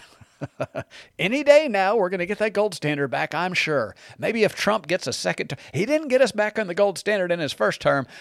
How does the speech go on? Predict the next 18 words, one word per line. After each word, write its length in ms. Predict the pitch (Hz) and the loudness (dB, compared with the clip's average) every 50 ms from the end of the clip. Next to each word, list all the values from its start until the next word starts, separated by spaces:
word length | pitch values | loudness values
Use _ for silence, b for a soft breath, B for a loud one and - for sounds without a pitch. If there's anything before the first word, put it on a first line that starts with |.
| B B | B B
but 180 | - 143 - 127 | -6 -6 -4 -2
guy, 320 | 185 202 226 254 127 - | -2 0 0 0 -2 -4
by 220 | - 135 165 247 262 | 0 0 0 0 2
gosh, 300 | 202 202 214 214 190 - | 2 0 0 0 -2 0
by 160 | - 175 175 | 0 -2 0
golly, 360 | 139 156 156 147 156 147 143 | 0 -2 -2 0 0 0 0
Mike, 340 | 143 143 143 143 139 - - B B B | 0 0 0 0 -2 -2 -6 B B B
he'll 220 | - 214 285 294 | 2 4 4 4
get 260 | 175 117 - 220 240 | 2 -2 -2 -2 2
us 160 | 240 202 - - | 2 0 2 2
on 220 | 147 147 143 139 | 0 0 0 0
one 160 | 143 147 143 | 0 0 0
in 80 | 139 131 | 0 -2
that 180 | 131 147 139 | -2 -4 -4
second 480 | - - - 190 214 226 - 147 117 110 | -6 -6 -2 -2 -2 0 -2 -6 -8 -4
term 280 | - 135 139 151 165 160 | -4 -2 -2 -2 -4 -2
for 180 | - 131 131 | 0 0 0
sure. 460 | 131 - - 285 302 311 202 120 95 | 0 -2 -2 0 2 2 2 2 0